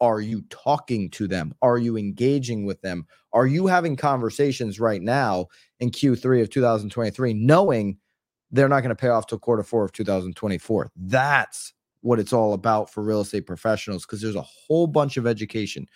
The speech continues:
We just went through a number of slides that are available in the daily download that can be used to help people understand that buying today is likely, if I wanna buy in the next two years, next twelve months anyways, buying below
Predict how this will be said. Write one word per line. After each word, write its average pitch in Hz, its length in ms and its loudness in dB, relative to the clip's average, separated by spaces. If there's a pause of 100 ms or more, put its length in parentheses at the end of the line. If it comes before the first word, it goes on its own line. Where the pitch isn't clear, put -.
(260)
We 147 120 4
just 170 200 2
went 135 160 0
through 139 140 0
a 123 60 0
number 120 260 2
of 104 100 -2
slides 113 380 0
that 110 100 -2
are 107 180 -2 (320)
available 113 460 2
in 107 60 -2
the 104 80 -4
daily 107 320 0
download 110 540 0 (260)
that 123 200 2
can 143 220 -2
be 131 80 0
used 117 840 0 (300)
to 147 120 2
help 185 440 0
people 147 460 -2
understand 135 1200 0 (280)
that 113 280 -2
buying 151 400 0
today 135 500 -2
is 107 160 -4
likely, 135 460 0
if 120 100 -4
I 120 60 0
wanna 123 220 -2
buy 127 200 0
in 120 60 -4
the 120 80 -4
next 120 220 -6
two 135 180 -6
years, 127 400 0
next 117 300 -8 (380)
twelve 127 280 0
months 147 380 -2 (140)
anyways, 107 640 0 (500)
buying 139 300 0
below 120 840 0